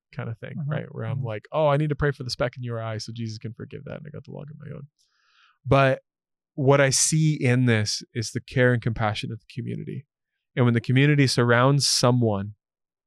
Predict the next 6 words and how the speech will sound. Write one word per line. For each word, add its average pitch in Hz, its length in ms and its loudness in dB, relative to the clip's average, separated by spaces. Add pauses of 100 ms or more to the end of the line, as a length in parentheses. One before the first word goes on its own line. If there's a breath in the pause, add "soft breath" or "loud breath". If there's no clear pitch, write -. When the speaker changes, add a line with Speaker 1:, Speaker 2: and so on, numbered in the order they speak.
(500)
Speaker 1:
and 113 120 -6
brings 123 300 2
them 123 160 0
before 113 300 -4
Jesus, 107 560 -2
whether 107 360 -2